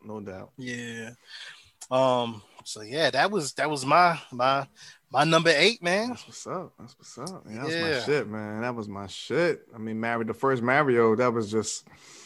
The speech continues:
Speaker 1: that was it, man. That was, that just opened up the floodgates right there. That was my
Speaker 2: Yes.
Speaker 1: first personal, first video game system that I had on my own was, was the N E S. And, um, yeah, that was it.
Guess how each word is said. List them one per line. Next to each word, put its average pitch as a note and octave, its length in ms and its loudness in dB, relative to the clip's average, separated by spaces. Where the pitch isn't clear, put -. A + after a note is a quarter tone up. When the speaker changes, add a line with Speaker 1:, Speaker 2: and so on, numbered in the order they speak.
Speaker 1:
that A2+ 140 4
was B2 200 4
it, D3+ 240 12
man. B2 400 4
That C3 160 8
was, A#2 120 4
that C3 160 10
just B2+ 280 4
opened C3 320 6
up C3 140 6
the A2+ 80 2
floodgates A#2+ 600 8
right A2+ 220 6
there. A#2+ 300 10
That A#2+ 160 8
was A2+ 120 4
my A#2 160 8
Speaker 2:
Yes. A#2+ 140 0
Speaker 1:
first - 760 4
personal, C#3+ 680 6
first C#3 400 8
video C#3 280 10
game C3 240 6
system C#3 280 0
that B2+ 100 6
I C3 80 10
had B2+ 240 8
on A#2 80 4
my A#2 160 8
own A#2+ 380 4
was, A2+ 300 2
was A#2 180 2
the A#2+ 100 4
N B2+ 120 6
E B2 120 6
S. - 520 0
And, A2 200 -2
um, G2 480 -4
yeah, A2 260 4
that A2 160 4
was G#2 180 -4
it. A2 220 -2